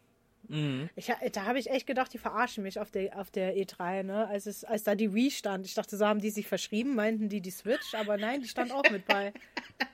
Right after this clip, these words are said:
Speaker 1: Wir haben kein Switch-Logo. Hau von der Wii rein, merkt keiner, okay.
Speaker 2: Es war ja auch nicht mal das Wii U-Logo, weißt du? Es war wirklich das Wii-Logo.
Speaker 1: Ja, deswegen. Für die Wii U hätte ich noch verstanden.
Speaker 2: Ja, Last Gen und Current Gen, aber,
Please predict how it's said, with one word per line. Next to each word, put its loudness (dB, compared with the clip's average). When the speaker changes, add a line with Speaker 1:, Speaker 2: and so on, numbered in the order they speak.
Speaker 1:
Wir 10
haben 6
kein 8
Switch-Logo. 4
Hau 8
von 2
der 2
Wii 4
rein, 6
merkt 6
keiner, 6
okay. 4
Speaker 2:
Es -2
war 10
ja 12
auch 8
nicht 0
mal 4
das 0
Wii 4
U-Logo, 8
weißt 6
du? 6
Es 0
war 6
wirklich 6
das -2
Wii-Logo. 2
Speaker 1:
Ja, 2
deswegen. 4
Für 0
die 2
Wii 0
U 2
hätte 4
ich -4
noch -2
verstanden. -2
Speaker 2:
Ja, 10
Last 8
Gen 4
und -2
Current 6
Gen, 6
aber, 4